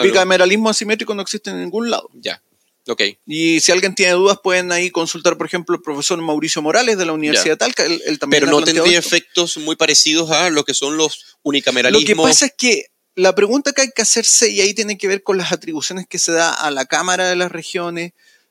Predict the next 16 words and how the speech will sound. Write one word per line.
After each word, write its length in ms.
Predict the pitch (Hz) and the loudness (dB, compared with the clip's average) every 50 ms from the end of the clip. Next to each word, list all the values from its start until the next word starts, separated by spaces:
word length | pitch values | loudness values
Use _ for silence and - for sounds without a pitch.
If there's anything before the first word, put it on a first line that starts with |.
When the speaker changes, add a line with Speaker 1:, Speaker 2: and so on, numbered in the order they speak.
| _ _ | _ _
Speaker 2:
eh, 440 | - 160 160 151 147 143 135 127 - _ _ _ | -2 0 2 2 2 2 0 -2 -4 _ _ _
si 200 | - - - - | -2 0 0 2
es 80 | 165 - | 0 0
que 140 | - - 180 | -4 -6 -6
efectivamente 560 | - - 156 - - 170 170 175 175 - - | -6 -6 -4 -2 -2 0 0 -2 -4 -2 -2
esa 160 | 175 - 165 | -2 -2 0
Cámara 300 | - - 175 175 175 170 | 0 0 0 0 0 0
de 60 | 165 170 | 0 0
las 120 | 170 165 | 0 -2
Regiones 420 | 160 156 - - 165 160 170 170 147 | -4 -8 -8 -6 -6 -6 -6 -4 -4
va 60 | 147 | -4
a 60 | 151 147 | -4 -2
poder 260 | 147 139 139 156 180 | -2 0 0 0 2
hacer 220 | 196 190 - 208 196 | 0 0 0 -2 -2
un 120 | 190 180 | -4 -6
contrapeso 840 | - 185 175 165 - 165 151 - - 175 180 - - 190 180 175 170 | -6 -8 -8 -6 -6 -6 -4 -2 -2 0 0 0 -2 -2 -4 -6 -8